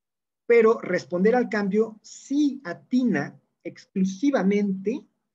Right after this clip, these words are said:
¿sí?, al principio ágil, que es el que nos están preguntando. Me pasó, pero justo antes de marcar me acordé del principio ágil. Eso, Igor, excelente. Sí,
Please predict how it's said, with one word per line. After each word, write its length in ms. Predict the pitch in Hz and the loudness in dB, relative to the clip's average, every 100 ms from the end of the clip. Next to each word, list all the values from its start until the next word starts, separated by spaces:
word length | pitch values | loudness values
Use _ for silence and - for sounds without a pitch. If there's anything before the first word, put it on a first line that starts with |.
| _ | _
¿sí?, 380 | _ - 233 - - | _ -4 -4 -4 -10
al 180 | 151 143 | -10 -8
principio 640 | 160 165 - 208 208 196 | -8 -10 -6 -6 0 0
ágil, 420 | 190 190 226 247 - _ _ | 0 -2 -4 -6 -12 _ _
que 220 | 175 190 | 2 2
es 220 | 294 - _ _ _ _ _ _ _ _ - | 2 -2 _ _ _ _ _ _ _ _ 0
el 300 | 233 285 - | 2 2 -2
que 120 | 220 | -2
nos 200 | 190 180 | -2 -2
están 340 | 156 - 202 190 | -6 -6 -6 -4
preguntando. 720 | 190 170 160 135 123 127 - | -4 -4 -6 -8 -8 -8 -10
Me 100 | 156 | -12
pasó, 340 | 160 151 208 | -8 -4 -2
pero 180 | 196 160 | 0 -4
justo 200 | 214 247 | -4 -6
antes 160 | 233 226 | -4 -2
de 80 | 175 | -2
marcar 360 | 151 147 196 | -4 -4 -2
me 100 | 196 | 0
acordé 280 | 190 160 175 | 0 -2 -2
del 80 | 180 | -4
principio 360 | 147 185 185 | -6 -6 -4
ágil. 220 | 139 131 156 | -4 -2 -2
Eso, 300 | 185 175 156 | 0 -2 -4
Igor, 340 | 143 143 127 | -2 -2 -4
excelente. 520 | 131 156 165 180 151 | -6 -4 -2 -2 -6
Sí, 220 | - 226 | -6 -6